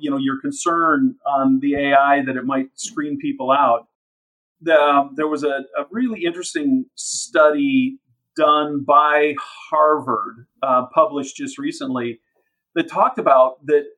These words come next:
significant numbers of people that are screened out, amounting to tens of millions of people who could be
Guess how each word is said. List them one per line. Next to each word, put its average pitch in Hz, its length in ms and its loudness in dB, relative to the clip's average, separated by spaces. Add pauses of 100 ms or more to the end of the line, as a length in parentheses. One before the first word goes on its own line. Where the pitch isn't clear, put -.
significant 202 760 -4
numbers 170 240 -2
of 139 80 -10
people 170 220 -6
that 156 120 -4
are 139 60 -4
screened 180 360 -4
out, 143 360 4 (920)
amounting 202 460 2
to - 160 -6
tens 220 440 0
of 180 100 -4
millions 185 360 -2
of 147 100 -8
people 165 520 -6 (220)
who 220 140 0
could 254 320 0
be 214 480 -4